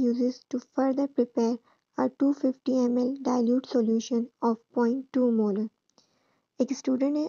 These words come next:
उसने अपनी रिसर्च के लिए वन पॉइंट टू फ़ाइव मोलर स्टॉक सॉल्यूशन बनाया है, जिससे वो चाहता है पॉइंट टू मोलर टू फिफ्टी एम एल में डाइल्यूट सॉल्यूशन बनाए।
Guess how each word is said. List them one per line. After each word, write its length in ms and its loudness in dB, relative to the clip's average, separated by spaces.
उसने 260 -2
अपनी 240 0
रिसर्च 400 -4
के 120 -2
लिए 240 0
वन 180 2
पॉइंट 300 -4
टू 120 2
फ़ाइव 380 -2
मोलर 360 2
स्टॉक 360 0
सॉल्यूशन 460 0
बनाया 300 2
है, 100 0
जिससे 280 -2
वो 140 0
चाहता 260 0
है 120 2
पॉइंट 280 0
टू 180 2
मोलर 420 2
टू 100 6
फिफ्टी 380 0
एम 160 6
एल 120 4
में 280 0
डाइल्यूट 420 2
सॉल्यूशन 520 0
बनाए। 300 -4